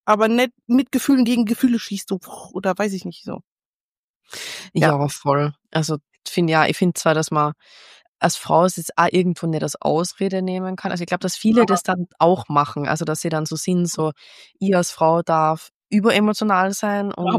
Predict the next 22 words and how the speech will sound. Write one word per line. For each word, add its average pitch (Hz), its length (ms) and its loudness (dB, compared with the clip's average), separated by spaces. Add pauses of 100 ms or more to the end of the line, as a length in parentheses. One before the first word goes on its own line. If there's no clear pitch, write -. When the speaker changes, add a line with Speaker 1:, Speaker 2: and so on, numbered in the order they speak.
Speaker 2:
und 165 180 -2
Speaker 1:
Gottes 185 200 -14
Willen. 202 200 0
Speaker 2:
herumschreien 196 1000 0
und 185 240 -4
keine 175 200 2
Ahnung, 185 220 0
und 185 100 0
mein 170 140 0
Mann 165 160 2
muss 180 160 -2
dann 165 120 -6
alles 170 300 0
managen“, 190 400 -2
so 185 120 -4
ist 175 180 -4
dann 165 120 -2
halt 160 140 -2
auch 151 120 0
nicht. 208 260 0
Speaker 1:
Mhm. 202 360 4 (460)
Speaker 2:
Ähm, 180 440 0